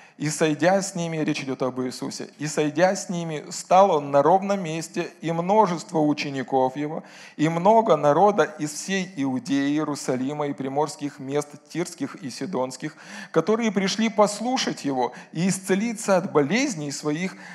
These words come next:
также и страждущие от нечистых духов, и исцелились». И весь народ искал прикасаться к нему, потому что от него исходила сила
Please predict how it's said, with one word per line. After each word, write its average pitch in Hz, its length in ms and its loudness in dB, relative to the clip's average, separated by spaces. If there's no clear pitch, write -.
также 185 400 4
и 160 100 -4
страждущие 156 1080 2
от 156 320 -2
нечистых 156 680 -6
духов, 226 440 4
и 226 320 2
исцелились». 156 800 0
И 220 160 2
весь 269 500 0
народ 220 540 4
искал 185 420 2
прикасаться 180 840 2
к - 80 -6
нему, 143 360 -4
потому 165 360 2
что - 200 4
от - 300 2
него 190 400 0
исходила 156 640 0
сила 240 440 4